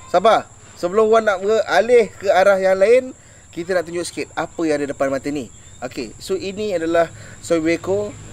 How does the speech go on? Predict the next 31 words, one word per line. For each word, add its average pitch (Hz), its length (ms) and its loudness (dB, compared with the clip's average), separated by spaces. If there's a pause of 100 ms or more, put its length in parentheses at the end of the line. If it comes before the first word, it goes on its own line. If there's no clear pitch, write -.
(180)
vanilla 165 240 4
beko 175 480 -2 (180)
dan 156 140 0
ini 160 180 -2
adalah 151 240 0
hazelnut 143 240 -4
latte. 143 240 -6 (1300)
Coffee 143 220 -12
cream 185 180 -6
mana? 120 140 -6 (1120)
Anjir. 107 500 -14 (300)
Okey, 180 320 2
ini 240 180 2
adalah, 226 280 4 (140)
uh, 175 920 2 (640)
watermelon 196 720 -2 (560)
bubble 165 260 4
gum. 151 300 0
So, 247 180 4
hari 240 220 4
ni 269 160 -4
kita 233 240 -2
akan 240 160 4
review 240 320 -4 (160)
menggunakan 208 480 -4
watermelon 208 320 -2
bubble 190 160 -2
gum. 185 240 4
Okey. 233 320 2 (680)
Ini 185 220 -2
dia, 127 160 -4